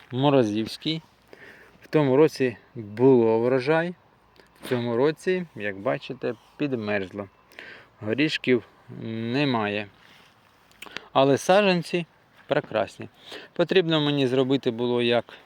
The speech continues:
е, поза тому році. Просто весною пирскаю десь перед початком, перед просинанням, перед цвітінням, я б даже сказав. Або, якщо є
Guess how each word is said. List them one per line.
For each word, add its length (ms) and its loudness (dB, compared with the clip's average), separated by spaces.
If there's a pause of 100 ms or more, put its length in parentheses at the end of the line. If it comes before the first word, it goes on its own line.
(1080)
е, 320 0 (580)
поза 300 2
тому 360 0
році. 420 0 (720)
Просто 500 0
весною 500 -4
пирскаю 600 -4
десь 320 -6 (260)
перед 280 2 (460)
початком, 640 -2 (440)
перед 260 0
просинанням, 720 -4
перед 280 2
цвітінням, 720 -4
я 120 -2
б 60 -10
даже 240 -8
сказав. 440 -10 (760)
Або, 580 2 (800)
якщо 380 0
є 140 2